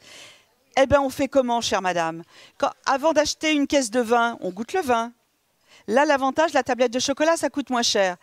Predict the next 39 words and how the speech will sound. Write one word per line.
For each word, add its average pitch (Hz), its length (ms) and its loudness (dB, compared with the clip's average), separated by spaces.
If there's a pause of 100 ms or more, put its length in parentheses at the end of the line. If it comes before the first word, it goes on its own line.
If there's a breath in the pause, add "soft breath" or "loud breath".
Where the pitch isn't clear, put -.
(280 loud breath)
Donc, 208 200 -2 (100)
avant 240 260 -2
de 277 60 -4
choisir 285 440 -2
une 247 140 0
marque 254 280 -2
ou 226 40 -8
une 214 80 -8
tablette 208 300 -2
de 196 80 -6
chocolat, 302 420 0
on 302 40 0
la 233 160 2
goûte. 180 360 -16 (460 loud breath)
Ça - 180 -2
veut 381 160 0
dire 285 240 -2
quoi ? 170 360 -6 (540 loud breath)
Ça - 220 -2
veut 320 160 -2
dire 294 360 -2
que 247 340 0 (160)
quand 311 100 0
vous 302 180 -2
achetez 320 300 -2
une 269 100 0
tablette 220 460 -2 (1080 soft breath)
notée 240 480 -2
soixante-dix 190 480 -6
pour 175 160 -14
cent 180 140 -8
de - 40 -16
cacao, 180 500 -10 (320 soft breath)
ça - 280 -4
ne 208 140 -6
veut 208 300 -6 (360 soft breath)
rien 247 520 -6 (280)
dire 220 500 -10 (240)
du 185 420 -16